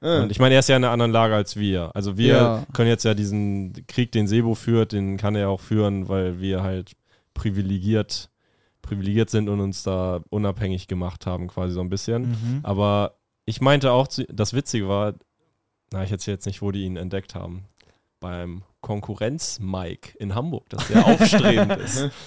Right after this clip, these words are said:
Speaker 2: Shoutout an, äh, nicht an der Stelle, hat damit gar nichts zu tun, aber Shoutout an Schnack Stand-Up.
Speaker 3: <laughs>
Speaker 2: Ähm, <laughs> auf jeden Fall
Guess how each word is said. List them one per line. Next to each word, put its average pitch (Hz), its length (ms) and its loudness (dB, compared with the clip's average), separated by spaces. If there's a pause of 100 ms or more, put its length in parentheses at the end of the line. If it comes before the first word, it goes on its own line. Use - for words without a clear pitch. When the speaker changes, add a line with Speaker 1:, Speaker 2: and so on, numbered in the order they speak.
(200)
Speaker 2:
Shoutout 123 460 2
an, 110 260 -2
äh, 98 380 -2
nicht 104 260 -4
an 104 100 0
der 110 80 -2
Stelle, 113 140 0
hat 110 80 -2
damit 123 220 4
gar 127 100 2
nichts 123 140 -2
zu - 60 -8
tun, 131 180 0
aber 113 120 2
Shoutout 131 360 0
an 107 120 -2
Schnack - 400 -4
Stand-Up. 233 520 4
Speaker 3:
<laughs> 233 480 8 (160)
Speaker 2:
Ähm, 135 580 6
<laughs> 185 1040 4
auf 127 240 4
jeden 147 240 8
Fall 131 420 4